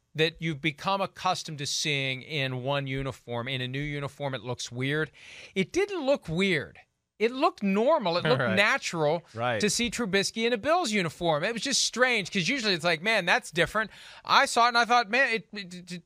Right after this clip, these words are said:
Speaker 2: It
Speaker 1: looks
Speaker 2: fits.
Speaker 1: more
Speaker 2: Right.
Speaker 1: natural than the Bears uniform did."
Speaker 2: Yeah, yeah, and he certainly seemed comfortable. I mean, really, every decision he made, made a lot of nice throws. We saw his athleticism, you know, everything like that. So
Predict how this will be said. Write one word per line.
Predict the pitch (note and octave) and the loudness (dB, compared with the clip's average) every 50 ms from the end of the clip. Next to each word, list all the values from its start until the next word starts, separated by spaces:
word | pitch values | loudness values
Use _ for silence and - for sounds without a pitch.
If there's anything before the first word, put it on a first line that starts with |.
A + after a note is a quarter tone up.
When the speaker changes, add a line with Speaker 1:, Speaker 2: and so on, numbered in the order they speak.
| - | -4
Speaker 2:
It | F3+ G3+ G#3 - | 0 2 2 4
Speaker 1:
looks | G#3+ A#3+ A3+ F#3+ A3 | 6 6 6 6 6
Speaker 2:
fits. | G#3 F#3 F#3 F#3 | 6 4 4 4
Speaker 1:
more | G#3+ C4 D#4 D4+ C#4 A#3 F#3 - - | 6 6 8 8 6 6 2 -2 -2
Speaker 2:
Right. | C3 D#3 F3+ F3+ C#3 B2 | 4 6 6 6 6 6
Speaker 1:
natural | F#3 G#3+ G#3+ G#3+ G#3+ G3+ - A3 A3+ A#3 B3+ B3+ | 6 6 8 6 6 4 2 2 4 4 4 4
than | A#3+ B3+ B3+ | 2 0 -2
the | C4+ C4 | 0 2
Bears | A3+ D#4 D#4 D#4+ D#4 G3+ | 4 6 6 4 4 0
uniform | A#3 B3 G#3+ F3 - - F3+ D#3+ D3 C3+ B2 | 0 0 -2 -2 -2 -2 -2 0 0 0 2
did." | C#3 | 4
Speaker 2:
Yeah, | F3+ A3 G#3+ E3+ B2+ A#2 | 6 6 6 4 2 0
yeah, | B2 C#3+ E3+ G3 F3+ C#3 G2+ | 2 4 4 6 4 4 2
and | A#2+ C#3 | 0 0
he | D3 C#3+ | 0 0
certainly | B2 - E3+ F#3+ A3 A3 F#3+ D#3+ | 0 2 2 2 2 2 -2 -2
seemed | - F3+ F3+ F3 D3+ - | 0 0 -2 -2 -2 0
comfortable. | - D3 D3+ E3 D#3+ - F3+ E3 F#3 F#3+ G3 G3 - _ _ _ _ _ - - | 2 2 2 2 2 -2 -4 -2 -2 -2 -4 -4 -8 _ _ _ _ _ -12 -8
I | - C3+ | -4 -4
mean, | D3 D3 C#3+ C#3 C3 | -2 -2 -2 -2 0
really, | C3+ F3 G3+ F3+ C3+ A2+ G#2+ | 2 2 2 4 2 2 4
every | C3+ D3+ E3+ G3 F#3+ | 4 2 2 2 -2
decision | C#3 C3 C3 - - D#3 F3 E3+ D3+ F#3+ F#3+ | -2 -2 -4 -2 0 0 0 0 0 -2 -2
he | F#3 F3+ | -2 -2
made, | E3+ E3 E3 E3+ F3 F3+ F#3 F#3+ F#3 F3+ - _ _ _ _ _ - | 0 2 4 4 4 4 2 0 -2 -4 -10 _ _ _ _ _ -4
made | C#3+ C#3+ C#3 | 0 0 2
a | B2+ | 2
lot | A#2 A#2+ C3 D#3+ F3+ | 6 6 6 6 6
of | E3 | 6
nice | D#3 D#3 D#3+ E3+ - - | 4 2 2 0 -2 -6
throws. | - C3 C3 C#3+ D3+ D#3+ E3+ F3 F3 D#3 C3+ | -4 2 4 6 6 8 6 4 2 0 -4
We | C3+ A#2+ | -6 -4
saw | - - C#3 C#3 D3+ E3 | 2 4 6 6 6 6
his | D#3+ C3 | 4 4
athleticism, | D#3+ D#3+ D#3+ - B2+ C3+ D3+ F3 F3 - - E3 D#3+ D3 E3 F3 F3 F3 E3+ D#3 | 2 2 2 2 4 4 4 4 2 0 -2 -2 -2 0 0 0 0 -2 -2 -2
you | C#3 | 0
know, | C#3+ D3+ D#3 | 2 2 4
everything | C#3+ C3+ C#3 E3 D#3+ - F3+ F3+ E3 | 4 4 2 0 -2 -2 -2 -2 2
like | D3 D3+ F3 E3 - | 2 2 2 2 2
that. | C#3 A#2 G#2 G2+ - | 2 2 2 2 0
So | - C3+ B2 | 0 0 0